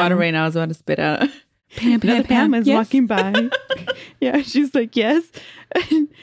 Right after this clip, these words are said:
Speaker 2: they're like, "Are you a liar like our Pam?" And she's like, "I've been known to bend the truth a little bit." <laughs> Damn it, Pam.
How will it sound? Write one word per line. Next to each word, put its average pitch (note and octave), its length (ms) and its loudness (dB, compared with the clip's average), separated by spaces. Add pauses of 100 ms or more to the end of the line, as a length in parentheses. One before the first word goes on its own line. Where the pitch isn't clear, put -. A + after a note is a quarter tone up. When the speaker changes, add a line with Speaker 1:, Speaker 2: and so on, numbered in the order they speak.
(160)
Speaker 2:
they're A#3+ 140 0
like, A#3 120 -6
"Are C#4 60 2
you C4 240 2
a A#3+ 40 2
liar G#3 460 0
like G3+ 240 0
our E3+ 240 0
Pam?" A#3 460 2
And G#3 120 0
she's A#3+ 180 0
like, D4+ 200 -2
"I've - 260 -4
been A#3+ 180 2
known F#3+ 220 2
to A#3 100 -2
bend F#3+ 340 -2
the E3+ 80 0
truth G3 520 0
a G#3+ 80 0
little A#3 320 2
bit." D4 380 -2 (200)
<laughs> - 140 -12 (760)
Damn A4+ 180 2
it, A4 120 2
Pam. G#4 340 0